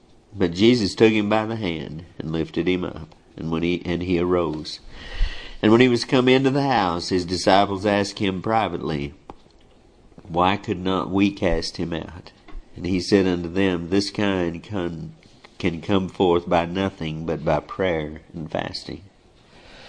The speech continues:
Well, well, what a story. Always been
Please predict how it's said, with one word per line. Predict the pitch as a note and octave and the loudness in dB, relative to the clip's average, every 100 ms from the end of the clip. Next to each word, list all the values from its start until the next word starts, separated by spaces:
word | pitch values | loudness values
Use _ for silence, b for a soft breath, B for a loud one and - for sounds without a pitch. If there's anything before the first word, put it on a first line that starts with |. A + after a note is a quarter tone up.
| B B B B B B | B B B B B B
Well, | F#2 G2+ A#2 B2 C3 | 4 6 8 8 6
well, | C3+ G2 - B B B B B B B B B B - B B B B | 4 0 -4 B B B B B B B B B B -12 B B B B
what | G2+ G#2 | 2 2
a | A2 | 2
story. | - G2 E2+ A#1+ G2 F#2+ B B B B - - - | 2 4 4 0 -6 -10 B B B B -2 -2 -2
Always | F2 E2+ F#2+ G2+ F#2+ - - - B B B B B - F#2+ | 2 4 4 2 0 -12 -14 -20 B B B B B -8 2
been | G#2 G2+ | 2 2